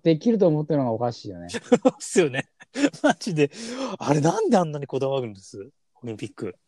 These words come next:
Speaker 1: いや、国の威信かかってるからじゃない？
Speaker 2: <laughs> 国の威信なのかな？
Speaker 1: 威信もクソもねえと思うけどな。
Speaker 2: <laughs> ないよね、もうね。おか-、お金じゃないの？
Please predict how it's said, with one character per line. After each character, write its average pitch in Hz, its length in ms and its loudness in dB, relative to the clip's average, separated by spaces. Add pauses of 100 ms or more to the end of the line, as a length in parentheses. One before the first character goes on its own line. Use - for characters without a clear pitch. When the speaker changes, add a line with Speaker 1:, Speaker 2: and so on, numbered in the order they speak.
(200)
Speaker 1:
い 156 40 4
や、 147 80 4
国 196 320 4
の 196 120 6
威 185 80 4
信 190 240 0
か 165 120 2
か 175 80 2
っ 175 80 0
て 180 80 0
る 151 60 4
か 131 80 2
ら 120 80 0
じ 107 80 -6
ゃ 107 60 -6
な 113 120 -6
い？ 202 40 -12 (480)
Speaker 2:
<laughs> - 400 -2
国 196 220 6
の 196 80 8
威 165 60 8
信 220 200 0
な 202 100 0
の 165 80 -2
か 113 120 -6
な？ 95 180 -14 (680)
Speaker 1:
威 131 140 0
信 247 300 2
も 320 120 2
ク - 100 -12
ソ 330 120 2
も 202 100 2
ね 202 120 4
え 339 60 2
と 359 80 0
思 285 160 4
う 285 40 2
け 240 100 2
ど 165 80 2
な。 214 80 8
Speaker 2:
<laughs> 175 200 6
な - 100 -2
い 220 140 8
よ 123 120 4
ね、 127 260 -4
も 120 260 -4
う 110 40 -12
ね。 110 260 -10 (840)
お 160 120 -2
か-、 269 200 0
お 180 80 4
金 277 220 4
じ 403 80 2
ゃ 403 40 0
な 392 100 -2
い - 60 -6
の？ 214 200 -12